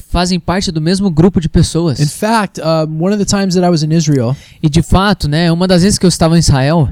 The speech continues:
Speaker 2: I was listening to an Orthodox rabbi discuss how Jesus was not the Messiah.
Speaker 1: eu estava ouvindo um rabino ortodoxo que estava descrevendo como que Jesus não é o Messias.
Speaker 2: And he identified himself, he labeled himself as a modern day Pharisee.
Speaker 1: E ele se nomeou como sendo um fariseu moderno.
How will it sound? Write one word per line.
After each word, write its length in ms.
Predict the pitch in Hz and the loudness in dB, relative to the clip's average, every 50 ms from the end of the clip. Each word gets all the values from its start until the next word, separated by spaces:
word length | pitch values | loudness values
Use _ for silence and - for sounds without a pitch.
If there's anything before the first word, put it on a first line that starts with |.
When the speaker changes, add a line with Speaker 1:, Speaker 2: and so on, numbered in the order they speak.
| - - - | -4 -6 -4
Speaker 2:
I 40 | 143 | -2
was 160 | 160 135 139 | -2 0 2
listening 320 | 208 247 233 - 254 208 165 | 0 0 0 0 -2 -4 -2
to 200 | - - 175 170 | 0 0 0 0
an 80 | 165 | 0
Orthodox 520 | 147 165 190 196 208 202 196 180 170 - - | 0 0 0 2 2 2 0 0 0 -2 -2
rabbi 400 | 147 151 151 170 160 156 147 139 | -2 0 0 0 0 0 0 -2
discuss 400 | 131 123 - - 175 165 156 - | -2 -4 -4 -2 0 0 0 0
how 80 | 156 139 | -2 -2
Jesus 380 | 123 - 165 160 165 170 156 - | -2 -2 -2 -2 -2 -2 -2 -2
was 120 | 139 117 | -2 0
not 180 | 143 151 151 160 | 2 2 2 2
the 60 | - | 0
Messiah. 480 | 160 147 - - 147 131 120 90 98 104 - _ _ _ _ - | 0 -2 0 0 0 -2 -2 -4 -6 -10 -14 _ _ _ _ 0
Speaker 1:
eu 60 | 147 147 | 2 2
estava 200 | - 208 202 202 | 4 4 4 4
ouvindo 220 | 185 180 202 208 | 4 4 4 6
um 40 | 208 | 6
rabino 420 | 165 180 170 139 131 165 185 180 175 | 6 6 4 4 4 4 4 6 4
ortodoxo 720 | 165 - 165 143 123 143 151 175 175 - - - 131 117 | 4 4 2 0 2 4 4 4 2 0 -2 -4 -4 -4
que 100 | - - - | -4 -6 -4
estava 200 | - 160 160 165 | 0 0 0 0
descrevendo 520 | 147 - - 165 147 139 151 180 175 170 | 0 0 0 2 2 2 4 4 2 2
como 200 | - 180 185 190 | 2 0 0 0
que 140 | 165 - 165 | 2 2 2
Jesus 320 | 147 160 147 147 165 170 | 4 4 4 4 4 4
não 160 | 151 175 180 180 | 4 4 4 4
é 60 | 165 | 4
o 60 | 156 | 4
Messias. 680 | 147 135 117 - - - 190 180 135 113 - - - - | 4 4 2 2 2 2 2 4 2 2 0 -6 -8 -4
Speaker 2:
And 120 | 143 156 | -2 0
he 220 | 160 - 226 214 208 175 | 2 2 2 0 0 0
identified 720 | 190 170 123 - 180 196 233 269 254 - - 220 190 170 | -2 -2 -2 0 2 2 4 2 0 0 -2 -2 0 0
himself, 640 | 139 147 165 147 127 - - 139 127 120 131 - - 151 | 2 2 2 2 0 -2 -2 -2 -2 -2 -2 -2 -2 -2
he 40 | |
labeled 380 | 143 143 151 175 196 208 202 185 | -2 0 2 2 2 2 2 0
himself 400 | 160 135 - - 139 147 143 - - | 0 -2 -2 -2 -2 -2 -2 -4 -4
as 140 | 143 135 139 | -4 -2 -2
a 60 | 135 | -2
modern 440 | 139 135 139 147 160 165 175 170 151 | -2 -2 -2 0 0 0 0 -2 0
day 180 | 147 151 151 139 | 0 0 -2 -2
Pharisee. 640 | - - - 135 135 131 123 - - 110 95 - _ _ _ _ _ - _ - | -4 -4 -4 -2 -2 -2 -2 -4 -6 -8 -10 -12 _ _ _ _ _ -18 _ 0
Speaker 1:
E 100 | 143 143 156 | 4 6 6
ele 220 | 185 214 220 214 | 6 6 6 4
se 160 | - - 208 | 4 2 2
nomeou 640 | 190 202 220 226 240 226 185 156 170 202 214 185 151 | 2 0 0 0 2 2 2 4 4 4 4 2 2
como 300 | - - 170 170 170 165 | 0 -2 -2 0 0 0
sendo 360 | - - 180 180 190 185 190 | 0 2 2 2 2 2 0
um 120 | 190 185 175 | 0 -2 -2
fariseu 600 | - - 180 175 175 165 147 135 123 151 165 185 185 | -2 0 0 2 2 2 2 2 2 2 2 2 2
moderno. 580 | 180 180 165 135 139 139 151 151 143 127 101 | 2 0 0 2 2 2 2 2 2 0 -2